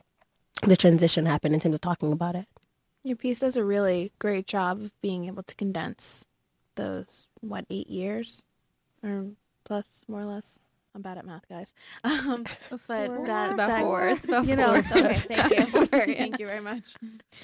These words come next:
Speaker 2: Um, it does a great job of condensing those four years, um, and, and making it seem like this was something that went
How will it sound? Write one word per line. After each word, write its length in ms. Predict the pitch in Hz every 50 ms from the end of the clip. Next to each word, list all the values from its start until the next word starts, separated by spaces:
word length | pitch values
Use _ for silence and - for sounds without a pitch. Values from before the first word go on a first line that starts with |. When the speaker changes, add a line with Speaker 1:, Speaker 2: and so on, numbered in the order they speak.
| - - - -
Speaker 2:
Um, 260 | - 240 240 240 240 -
it 120 | 240 240
does 140 | 240 247 240
a 40 | 262
great 160 | 262 247 240
job 240 | 247 240 233 226 214
of 200 | 202 196 190 _
condensing 500 | - 220 208 196 185 196 - 196 185 185
those 180 | 180 170 190
four 220 | - - 196 170 143
years, 560 | 160 131 123 120 110 87 - - - - - _ _ _ _ _ _ -
um, 420 | - 190 185 180 170 156 143 190 - _ _ _ _ _ _ _ - -
and, 340 | - 254 - 131 - - - -
and 160 | - - - - -
making 360 | 214 214 208 208 - 196 196
it 120 | 175 - -
seem 240 | - 196 185 185
like 220 | 185 170 175 190 -
this 180 | - 175 -
was 100 | - 196
something 320 | - 190 - - - - 208
that 160 | 220 - -
went 340 | - 214 - - - -